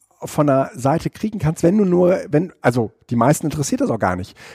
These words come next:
Für die meisten ist das einfach nur eine Gegenöffentlichkeit. Aber es gibt halt jetzt in dem Buch die gefährlichen Menschen, die nicht immer zwangsläufig gefährlich sind, sondern gefährlich sind halt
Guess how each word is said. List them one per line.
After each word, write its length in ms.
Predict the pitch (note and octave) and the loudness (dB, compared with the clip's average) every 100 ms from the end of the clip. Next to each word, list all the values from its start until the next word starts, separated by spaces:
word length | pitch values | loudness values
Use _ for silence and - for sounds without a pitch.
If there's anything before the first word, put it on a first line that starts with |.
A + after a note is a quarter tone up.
| - | -2
Für 100 | D#3 | 0
die 100 | C#3+ | 4
meisten 300 | B2+ A#3 D4 | 4 2 0
ist 120 | F3+ | -2
das 100 | D#3 | -4
einfach 260 | - F#3+ F#3 | -4 0 2
nur 80 | |
eine 140 | F#3 D#3 | 2 2
Gegenöffentlichkeit. 880 | G3 E3+ - - G2 - G2+ - - - - - | 0 -2 -6 -8 -10 -10 -12 -12 -20 -20 -20 -8
Aber 100 | C#3 | -2
es 120 | C3+ | 0
gibt 240 | B3 - B2+ | 0 0 0
halt 320 | C#3+ - - | 0 -2 -2
jetzt 220 | C3 - | 0 0
in 80 | C3+ | 0
dem 100 | B2 | 2
Buch 240 | C3+ B3 | 0 -2
die 100 | - | -2
gefährlichen 480 | C3 B2+ D#3 D#3 D3 | 0 0 0 0 0
Menschen, 360 | C3+ G#3+ - B3 _ _ _ _ _ - - - | 0 0 -4 -10 _ _ _ _ _ -20 -10 0
die 80 | C3 | 4
nicht 220 | D#3 - | 4 2
immer 300 | D#3 E3 - - | 2 2 0 -10
zwangsläufig 600 | - C3+ E3 - C3 B2+ | -4 -2 0 0 -2 -2
gefährlich 420 | - - F#3+ E3 - | -6 -2 0 0 -4
sind, 220 | C3 E3+ | -6 -2
sondern 220 | B2 B2 | -2 -2
gefährlich 360 | A#2+ C3 C3 - | -2 0 0 -4
sind 180 | C#3 | -4
halt 200 | B2 A#2 | -4 -4